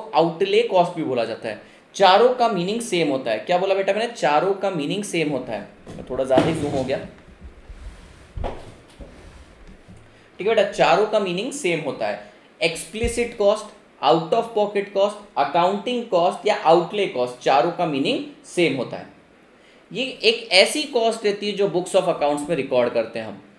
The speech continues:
कोई भी transaction जो occur होता है हम उसको explicit cost पे record करते हैं। मान लीजिए सर मैंने रेंट दिया है, मान लीजिए मैंने इंटरेस्ट दिया है, मान लीजिए मैंने वेजेस दिए हैं, तो बेटा ये सारे एक्सप्लिसिट, एक्सप्लिसिट कॉस्ट है जो तुम्हारे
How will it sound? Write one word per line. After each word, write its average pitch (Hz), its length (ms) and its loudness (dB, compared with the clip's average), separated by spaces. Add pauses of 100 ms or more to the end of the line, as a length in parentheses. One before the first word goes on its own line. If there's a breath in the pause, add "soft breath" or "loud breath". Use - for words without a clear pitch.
(160)
कोई 208 160 10
भी 220 100 0
transaction 170 560 0
जो 151 80 2
occur 147 240 2
होता 131 260 -2
है 123 200 2
हम 143 180 0
उसको 143 280 -2
explicit 143 600 -8
cost 123 260 -6
पे 135 60 -2
record 120 280 -2
करते 104 300 -10
हैं। - 100 -20 (640 loud breath)
मान 165 180 2
लीजिए 190 220 2
सर 175 180 0
मैंने 156 240 -2
रेंट 135 300 0
दिया 131 200 2
है, 117 240 0
मान 143 240 0
लीजिए 165 220 -2
मैंने 147 200 -2
इंटरेस्ट 139 460 -4
दिया 123 160 0
है, 123 80 0
मान 175 220 0
लीजिए 185 220 2
मैंने 151 200 0
वेजेस 131 380 0
दिए 117 140 -6
हैं, 110 200 -10 (140)
तो 135 60 -10
बेटा 147 200 0
ये 170 200 0
सारे 165 260 0
एक्सप्लिसिट, 165 720 -8
एक्सप्लिसिट 175 560 -2
कॉस्ट 139 240 2
है 143 80 -8
जो 160 60 -6
तुम्हारे 156 260 -2